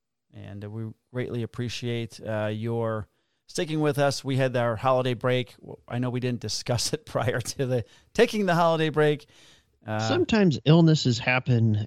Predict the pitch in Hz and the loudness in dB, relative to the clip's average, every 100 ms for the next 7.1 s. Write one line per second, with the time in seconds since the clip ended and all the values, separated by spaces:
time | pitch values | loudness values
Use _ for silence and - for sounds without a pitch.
0 | - 101 90 85 65 - - 117 110 101 | -2 0 2 0 0 -2 2 6 6 4
1 | - - - - 110 92 82 - - - | 0 -12 -10 2 4 6 4 2 -2 -2
2 | 143 - _ _ _ - 147 139 135 123 | -4 -10 _ _ _ 6 10 10 8 6
3 | 131 117 104 127 127 123 - - - _ | 4 6 4 4 2 0 -10 -16 -16 _
4 | - - 127 - - 117 117 139 214 - | -18 -12 -10 -10 -6 -4 0 2 0 -2
5 | - 110 104 104 101 101 101 _ _ _ | -6 -2 2 4 2 0 -6 _ _ _
6 | _ _ _ _ _ - 120 104 95 87 | _ _ _ _ _ -2 4 6 6 4
7 | 92 | 0